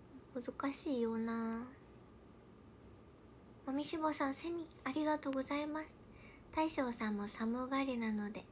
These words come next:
ヒート、ヒートドームテックってなんだそれ。<laughs> 何それ？分厚めのってこと？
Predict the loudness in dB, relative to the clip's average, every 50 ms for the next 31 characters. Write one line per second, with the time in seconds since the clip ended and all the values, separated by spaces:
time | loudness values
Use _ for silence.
0 | -18 -18 -18 -18 -18 -18 -18 -18 -18 -18 -10 -2 0 2 2 2 0 -4 -16 -18
1 | -18 -18 -18 -18 -18 -18 -14 -6 0 2 2 2 2 0 -4 -14 -14 -6 0 6
2 | 10 10 10 12 12 10 12 12 12 12 12 12 12 12 12 8 6 6 8 8
3 | 8 8 8 4 2 2 4 6 4 4 4 4 2 6 8 8 8 8 2 -4
4 | -2 2 4 4 4 2 -2 -10 -10 -18 -18 -18 -18 -18 -18 -18 -16 -14 -12 -12
5 | -12 -14 -16 -16 -16 -16 -16 -14 -14 -14 -12 -8 -4 -2 0 0 2 4 4 4
6 | 4 2 0 0 -4 -6 -8 -14 -16 -18 -18 -18 -18 -14 -4 2 4 6 8 8
7 | 8 8 8 6 6 6 4 4 -2 -4 -6 -12 -18 -18 -18 -18 -18 -18 -18 -18
8 | -18 -18 -18 -18 -18 -14 -8 -4 4 8 10 12 12 12 12 10 8 4 6 8
9 | 10 10 10 10 8 6 4 2 0 -4 -10 -16 -18 -18 -20 -20 -20 -20 -20 -20
10 | -20 -20 -20 -20 -18 -18 -18 -18 -20 -18 -16 -16 -16 -16 -14 -12 -8 -6 -6 -6